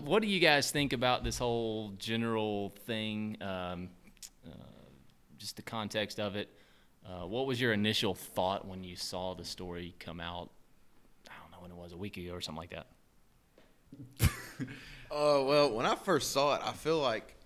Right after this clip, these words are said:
Speaker 2: and I'm not trying to say I'm, uh, ahead of the curve on all things, um, like this, but I feel like I saw it before it got really popular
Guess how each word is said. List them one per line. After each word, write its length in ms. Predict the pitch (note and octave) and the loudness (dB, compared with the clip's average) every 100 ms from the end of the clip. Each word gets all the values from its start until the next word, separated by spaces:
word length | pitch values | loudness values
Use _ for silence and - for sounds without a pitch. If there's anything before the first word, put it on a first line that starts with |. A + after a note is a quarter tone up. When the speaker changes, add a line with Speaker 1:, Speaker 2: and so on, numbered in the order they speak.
| - - | -16 -10
Speaker 2:
and 100 | G#2+ | -6
I'm 120 | A2+ | -4
not 180 | A2 - | -4 -4
trying 200 | A2 G2+ | -6 -6
to 40 | |
say 260 | F#2+ G2+ G2 | -6 -4 -2
I'm, 320 | G2 F#2+ F#2 - - - - - - - - - - - F2+ | -4 -8 -12 -16 -20 -20 -20 -20 -20 -20 -20 -20 -20 -12 -6
uh, 380 | F2+ F2 C2+ - - - | -4 -4 -6 -10 -18 -14
ahead 220 | G2+ G#2+ G#2+ | -10 -2 -2
of 140 | G2 | 0
the 80 | F#2+ | -4
curve 400 | - G2+ F#2+ F#2 - | -2 0 0 -4 -6
on 160 | F#2+ F#2 | -8 -4
all 360 | F#2 F#2 F#2 F2+ | -2 0 -2 -4
things, 640 | F#2+ F#2 F2+ F2+ F#2 - - _ | -6 -6 -6 -10 -10 -10 -12 _
um, 440 | F#2 F#2 F2+ F2+ F#2 | -12 -10 -10 -10 -6
like 260 | F#2 F#2 - | -6 -6 -8
this, 280 | - - - | -8 -8 -6
but 320 | G#2 G2+ - - - | 0 2 0 -10 -8
I 120 | - A2 | -2 2
feel 140 | E3 | 6
like 140 | F3 | 6
I 100 | C#3 | 6
saw 260 | A#2 - B2 | 4 6 8
it 80 | A#2+ | 6
before 260 | G#2 A#2+ G#2+ | 2 2 4
it 40 | |
got 180 | A2 F2+ | 4 4
really 200 | A2+ G#2+ | 2 2
popular 520 | G#2+ A#2+ B2+ C3+ B2+ | 2 2 0 -4 -4